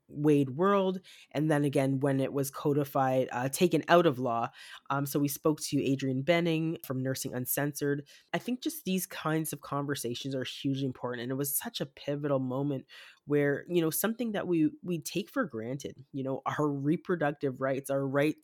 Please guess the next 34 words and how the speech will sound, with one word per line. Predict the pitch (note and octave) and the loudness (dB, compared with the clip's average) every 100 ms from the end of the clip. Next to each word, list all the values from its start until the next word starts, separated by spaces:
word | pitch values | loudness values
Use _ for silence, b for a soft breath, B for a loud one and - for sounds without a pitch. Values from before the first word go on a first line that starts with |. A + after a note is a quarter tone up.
| - | -6
to | - D3 C3+ C#3 | -2 -2 -2 -2
choose, | - - G3 F#3 A#2+ A#2+ | -2 -2 -2 -2 -4 -6
our | C3+ | -4
right | C3+ C#3 C#3 - | -2 -2 -4 -6
to, | D#3 C3+ C3+ B B B - | -2 -2 -4 B B B -6
um, | C3+ C#3+ | -2 2
make | C#3+ F#3+ A#3 | 2 2 0
a | |
decision | F#3 D#3 C#3 C#3 B2+ | -4 -4 -2 -2 -4
on | A#2+ C3 | -6 -6
our | B2+ B2 | -6 -4
own | C3+ C3+ | -4 -4
health, | - F#3+ C#3+ - B B B | -2 -2 -2 -6 B B B
something | - G3 A3+ B3 G#3+ - _ | -2 0 -2 -2 -2 -4 _
as, | - C#3+ C#3 C#3 - _ _ - | -4 -2 -2 -4 -8 _ _ -4
you | E3+ | 0
know, | C#3 D3 | 2 2
integral | C#3 - A3+ A3 C#3+ | -2 -2 0 0 0
and | C3+ | 0
as | C3 C#3 | -2 -4
important | B2+ - G#3+ A3 C#3+ | -6 -2 -2 0 -4
like | C3+ C3 - | -4 -6 -6
that | A#2+ A2 B B B - | -6 -6 B B B -8
was | D3+ C#3+ B2 | 0 0 0
written | A#2+ F#3+ - D3 C3+ C#3 - | 4 4 4 -2 -2 -4 -6
and | C#3 C3 C3 C3 | -6 -4 -4 -4
was | C#3 - | -4 -4
taken | - D3 C#3+ | -4 -4 -4
away | C3 A#2+ E2 - _ _ _ | -4 -6 -8 -10 _ _ _
from | D3 C#3+ | -2 2
a | |
lot | C#3+ C#3 C3+ | 2 2 2
of | C3+ | 0
women. | C3 A#2+ A2 A#2 | -2 -4 -8 -10